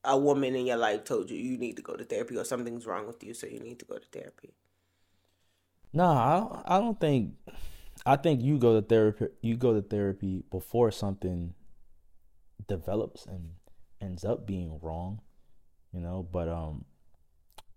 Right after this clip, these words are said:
Speaker 2: especially me personally, I think it takes a lot to, like,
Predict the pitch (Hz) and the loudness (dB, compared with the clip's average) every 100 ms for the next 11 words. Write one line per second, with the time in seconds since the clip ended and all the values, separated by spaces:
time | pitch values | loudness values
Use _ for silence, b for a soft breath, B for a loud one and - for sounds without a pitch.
0 | _ - _ _ _ _ - _ _ - | _ -20 _ _ _ _ -20 _ _ -16
1 | - - 135 151 107 110 110 101 117 92 | -10 -2 -2 0 -2 -2 -2 -4 -4 -6
2 | 90 104 98 95 92 - 69 - - 80 | -6 -6 -6 -4 -6 -6 -10 -12 -14 -10
3 | 82 95 - - - 85 85 85 | -6 -6 -8 -12 -10 -8 -8 -10